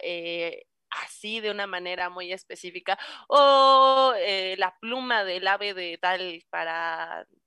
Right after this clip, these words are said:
no sé, ¿qué es? Virgen, <laughs> sí, cualquier cosa, ¿no?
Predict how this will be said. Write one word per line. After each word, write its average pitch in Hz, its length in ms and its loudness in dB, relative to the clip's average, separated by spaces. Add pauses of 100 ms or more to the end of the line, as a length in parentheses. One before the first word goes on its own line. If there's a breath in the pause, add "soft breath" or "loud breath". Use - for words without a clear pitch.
no 185 200 -14
sé, 175 380 -10
¿qué 185 200 -14
es? - 180 -20
Virgen, 285 540 0
<laughs> - 280 -4
sí, 311 220 -8 (340 loud breath)
cualquier 247 540 -2
cosa, 285 480 -2
¿no? 269 260 4